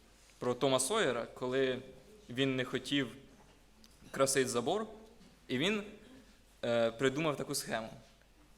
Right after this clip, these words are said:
Всі жал-, обично жаліються, що треба красити забор. А він сказав: «А ви коли останній раз красили забор?»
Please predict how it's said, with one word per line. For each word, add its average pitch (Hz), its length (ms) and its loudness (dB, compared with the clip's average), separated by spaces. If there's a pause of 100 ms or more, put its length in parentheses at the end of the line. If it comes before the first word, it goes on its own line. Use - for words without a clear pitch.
(180)
Всі - 360 2
жал-, 147 440 6
обично 147 480 0
жаліються, 123 460 2
що - 160 -8
треба 123 200 4
красити 123 300 -2
забор. 120 280 -4 (260)
А 127 80 0
він 160 120 4
сказав: 127 560 2 (100)
«А 135 100 8
ви 170 100 6
коли 202 220 4
останній 127 360 2
раз - 380 2 (160)
красили 131 400 0
забор?» 120 280 -4